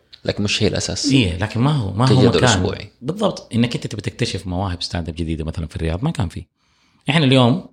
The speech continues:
Speaker 2: يعني يمكن أنا واثنين من الشباب في الكوميدي كلوب كانوا معاي برضو، آه، بنفتح كوميدي كلوب في الرياض.
Speaker 1: حلو.
Speaker 2: يعني بدأنا خطوات حقيقية إنه نسوي كوميدي كلوب في الرياض ونكتشف مواهب جديدة في الرياض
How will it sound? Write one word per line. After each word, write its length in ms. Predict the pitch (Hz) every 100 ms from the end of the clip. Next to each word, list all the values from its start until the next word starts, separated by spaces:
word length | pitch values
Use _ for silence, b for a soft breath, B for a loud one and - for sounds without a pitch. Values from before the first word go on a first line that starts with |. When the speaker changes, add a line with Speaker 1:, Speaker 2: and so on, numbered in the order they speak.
| _
Speaker 2:
يعني 160 | 98 92
يمكن 220 | 90 110
أنا 140 | 104
واثنين 580 | 95 87 80 78 - 101
من 100 | 87
الشباب 360 | 82 - 85 87
في 80 | 82
الكوميدي 360 | - 92 82
كلوب 180 | - 85
كانوا 300 | - 85 80
معاي 240 | 76 82
برضو، 360 | 80 95 131 185 _ _ _ _ _ _ _ _ _ _ 92
آه، 520 | 90 85 82 - - _
بنفتح 460 | 101 120 131 95
كوميدي 300 | - 90 82
كلوب 160 | 78 76
في 100 | -
الرياض. 180 | 78 76 _ _ _ _ _ _ _ _ _ _
Speaker 1:
حلو. 220 | - 117 101
Speaker 2:
يعني 180 | 95
بدأنا 280 | 85 98 87
خطوات 340 | - - 92 -
حقيقية 500 | 85 80 98 117 156 _ -
إنه 180 | 87 87
نسوي 280 | - 104 90
كوميدي 360 | - 95 80
كلوب 200 | - 80
في 80 | -
الرياض 400 | - 85 117 - _ _ _ _ _ _ _ _
ونكتشف 1080 | 95 92 90 90 - 120 - 82 - - -
مواهب 400 | - 87 87 80
جديدة 340 | 78 85 80 80
في 100 | 78
الرياض 640 | 78 90 101 98 90